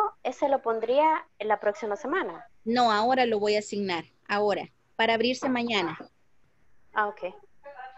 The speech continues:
Speaker 2: Ahora para que lo vayamos trabajando. Si salimos, yo reviso eso. Usted lo hace, al minuto me cae la notificación de quién lo va realizando, ¿verdad? Y si usted sale mal, yo lo vuelvo a asignar.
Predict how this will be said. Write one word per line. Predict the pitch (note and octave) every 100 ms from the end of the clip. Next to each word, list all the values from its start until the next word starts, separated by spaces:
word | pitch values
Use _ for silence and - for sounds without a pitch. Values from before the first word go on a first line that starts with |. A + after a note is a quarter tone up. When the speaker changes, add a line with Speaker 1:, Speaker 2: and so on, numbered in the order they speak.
| C4+ - _ - - - -
Speaker 2:
Ahora | G#3+ G3+ G#3+ C4+ E4+ E4
para | C4
que | B3 A3
lo | G3+
vayamos | G3 G3+ A3+ B3
trabajando. | A#3 A3 A#3+ A3+ G3+ F#3+
Si | G#3 G#3+ A3 - - - _ _ _ _
salimos, | G#3 G#3 C4
yo | G#3+
reviso | A3 A3 A3+ - A3
eso. | B3+ C4 - C#3
Usted | F#3+ - - C4+ D4+ D#4
lo | C4+
hace, | C4+ F#4+ - F4
al | A3 A3
minuto | G#3+ A3 C4 C#4+
me | C4+ A#3
cae | A3 A3
la | A3+
notificación | A3 A3 A3 A3+ A3 - B3+ C4
de | A#3
quién | - A3
lo | G#3+
va | G#3
realizando, | G3+ G3 F#3+ - C#4+ F3 E3 _ _ _ _ _ _ _ _ - - - -
¿verdad? | G3 F#3+ D#4+ G#4 _ -
Y | B3+
si | B3 A3
usted | A3 A3+
sale | C4 B3+ B3+
mal, | B3 B3+ C#4+ D#4 B3
yo | A3+
lo | A3+
vuelvo | G#3+ G3+ G#3
a |
asignar. | G#3+ A3 E4+